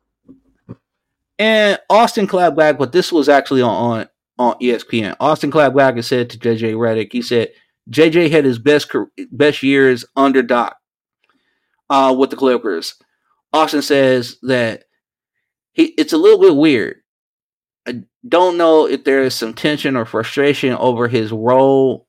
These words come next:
or being pulled in the fourth quarter for defensive purposes." Austin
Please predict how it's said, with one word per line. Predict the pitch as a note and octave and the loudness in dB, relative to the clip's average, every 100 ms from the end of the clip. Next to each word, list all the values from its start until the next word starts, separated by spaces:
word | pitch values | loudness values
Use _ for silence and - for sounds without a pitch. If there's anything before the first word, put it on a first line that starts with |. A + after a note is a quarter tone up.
| - | -6
or | B2+ B2 A#2 A2 _ _ A#2+ | -2 0 0 -4 _ _ -6
being | C3+ D3 C3 | -2 0 -2
pulled | - D3 C#3+ B2+ | 0 2 4 2
in | B2 | -2
the | A#2 - | -6 -2
fourth | B2+ A#2+ | -2 -2
quarter | - C3+ B2 A#2 G2 _ _ _ _ _ _ | -2 0 2 -2 -4 _ _ _ _ _ _
for | C#3 C3+ A#2+ A2 | 2 2 2 0
defensive | A2+ C3 C3+ C3 A2 G2+ | -4 -2 -2 -4 -8 -8
purposes." | G2 G2+ - D2 D#2+ C#2 - - _ _ _ _ _ _ _ _ _ _ _ _ _ _ _ _ _ _ _ _ _ | -4 -4 -6 -10 -10 -10 -12 -18 _ _ _ _ _ _ _ _ _ _ _ _ _ _ _ _ _ _ _ _ _
Austin | E3 F#3+ - C#3 C3 A#2+ - | 2 2 0 -4 -6 -8 -12